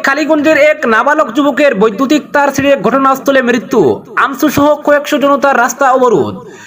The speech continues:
আমসু সহ বৃহত্তর এলাকার জনগণের দাবি, ঘটনাস্থলে বিভাগীয় কর্তৃপক্ষ, করিমগঞ্জ প্রশাসনের ঊর্ধ্বতন কর্তৃপক্ষ উপস্থিত হয়ে মৃত পরিবারকে সান্ত্বনা সহ আর্থিক সহায়তা করার প্রতিশ্রুতি দিতে হবে। অবশেষে সব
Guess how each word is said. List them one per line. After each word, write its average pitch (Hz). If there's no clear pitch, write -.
আমসু 277
সহ 302
বৃহত্তর 254
এলাকার 294
জনগণের 285
দাবি, 240
ঘটনাস্থলে 269
বিভাগীয় 277
কর্তৃপক্ষ, 285
করিমগঞ্জ 294
প্রশাসনের 294
ঊর্ধ্বতন 247
কর্তৃপক্ষ 277
উপস্থিত 254
হয়ে 220
মৃত 196
পরিবারকে 277
সান্ত্বনা 294
সহ 277
আর্থিক 226
সহায়তা 269
করার 269
প্রতিশ্রুতি 277
দিতে 269
হবে। 165
অবশেষে 294
সব 311